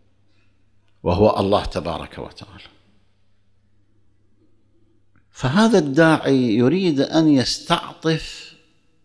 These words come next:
رحمة الله تعالى. قال: "إلهي أنت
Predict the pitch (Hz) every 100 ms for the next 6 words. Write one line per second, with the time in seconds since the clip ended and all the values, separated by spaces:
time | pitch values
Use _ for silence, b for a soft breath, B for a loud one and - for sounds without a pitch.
0 | _ _ _ _ _ _ _ _ _ -
1 | 131 139 101 82 - - - - - -
2 | - - _ _ _ _ _ _ _ _
3 | _ _ _ _ _ _ _ _ - 185
4 | - 165 185 151 147 - 160 160 -